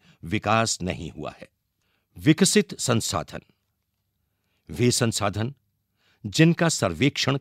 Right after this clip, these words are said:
किया जा चुका है और उनके उपयोग की गुणवत्ता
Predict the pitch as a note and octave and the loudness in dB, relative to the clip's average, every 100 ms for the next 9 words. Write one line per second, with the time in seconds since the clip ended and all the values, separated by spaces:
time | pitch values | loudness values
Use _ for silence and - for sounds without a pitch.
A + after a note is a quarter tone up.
0 | - A2 F2 E2+ D#2 G2+ G2 E2 - _ | -2 -2 -2 -4 -8 -8 -8 -8 -10 _
1 | _ _ _ _ _ _ _ _ _ C3 | _ _ _ _ _ _ _ _ _ 4
2 | D#3 - E3 F3 F#3+ G3 C3+ G2+ G2+ D3 | 4 6 4 4 2 2 -2 -2 4 4
3 | F3 - G2 - _ - - A#2 F#2+ B2 | 4 -2 -10 -10 _ -12 -2 0 2 0
4 | - - E3 | 0 -2 -2